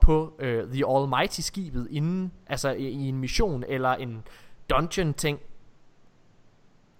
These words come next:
Og det tror jeg, at, øh, årsagen til, det skal findes i, at den titel, vi får i den her sæson, hedder Almighty.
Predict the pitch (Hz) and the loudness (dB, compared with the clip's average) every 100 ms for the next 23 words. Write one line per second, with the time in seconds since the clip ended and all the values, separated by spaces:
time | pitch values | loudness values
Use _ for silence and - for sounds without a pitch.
0 | _ _ - 147 190 180 - 160 123 117 | _ _ -8 0 2 2 6 6 6 2
1 | 117 - 123 120 143 156 151 127 147 156 | -2 -4 -2 0 2 2 2 -2 -4 -4
2 | 139 143 147 156 151 139 123 - - 127 | -4 -4 -4 -6 -8 -6 -8 -10 -10 -10
3 | 123 - - 156 139 120 117 135 113 117 | -8 -10 -8 -8 -10 -10 -6 -4 -4 -8
4 | 117 113 117 170 135 - 117 120 110 110 | -8 -8 -4 -4 -4 -4 -4 -4 -8 -10